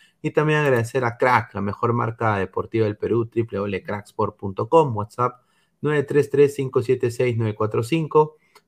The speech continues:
Galería La Casona de la Virreina, Bancay tres seis ocho, Interior diez nueve dos, diez nueve tres.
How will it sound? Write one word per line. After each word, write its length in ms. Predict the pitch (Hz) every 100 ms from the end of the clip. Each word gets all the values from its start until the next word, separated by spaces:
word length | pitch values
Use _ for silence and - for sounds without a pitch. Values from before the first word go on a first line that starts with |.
| -
Galería 380 | 143 139 160 160
La 120 | 156
Casona 280 | 113 151 156
de 80 |
la 40 | 139
Virreina, 420 | 127 127 147 127
Bancay 280 | 113 113 131
tres 180 | 131 123
seis 240 | 120 117
ocho, 360 | 147 143 135 -
Interior 420 | 165 165 135 139
diez 180 | 131 131
nueve 160 | 127 120
dos, 140 | 120
diez 200 | 120 120
nueve 200 | 120 117
tres. 280 | 131 139 -